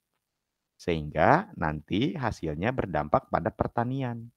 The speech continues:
Kondisi tanahnya itu menjadi subur.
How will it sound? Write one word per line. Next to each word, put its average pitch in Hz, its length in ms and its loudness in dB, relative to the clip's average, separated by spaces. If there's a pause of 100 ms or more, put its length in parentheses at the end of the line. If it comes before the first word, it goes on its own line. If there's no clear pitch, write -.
(680)
Kondisi 87 400 0
tanahnya 90 480 0
itu 90 240 2
menjadi 110 480 0
subur. 165 480 8